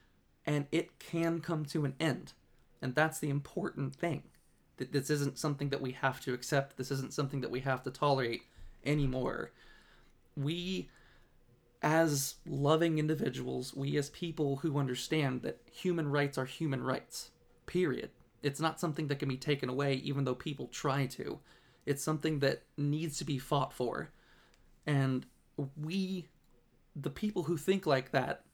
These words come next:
can be the majority as a whole. And this can be overthrown. A lot of people are trying to be like, "Oh, the only thing this is gonna do is cause violence, and, and people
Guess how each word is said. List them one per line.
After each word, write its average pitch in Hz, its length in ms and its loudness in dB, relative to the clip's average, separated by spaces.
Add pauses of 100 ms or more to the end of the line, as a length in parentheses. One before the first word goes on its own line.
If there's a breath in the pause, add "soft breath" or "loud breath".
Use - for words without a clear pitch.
(580)
can 190 300 4
be 180 260 2
the 151 140 4
majority 127 680 0 (300)
as 156 160 2
a 123 60 2
whole. 120 340 0 (800)
And 143 260 2
this 156 260 2
can 185 220 0
be 156 180 -2
overthrown. 143 640 2 (720)
A 156 100 2
lot 160 180 6
of 170 60 0
people 165 260 -2
are 143 40 4
trying 143 220 0
to 147 60 2
be 139 100 2
like, 131 220 2
"Oh, 131 260 4 (400 loud breath)
the 139 80 2
only 156 160 4
thing 160 160 4
this 143 160 2
is 143 60 -6
gonna 139 160 2
do 135 180 -2
is 131 140 -2
cause 127 580 0 (400 loud breath)
violence, 127 580 2
and, 170 200 -4 (300 loud breath)
and 147 280 -4
people 139 540 -2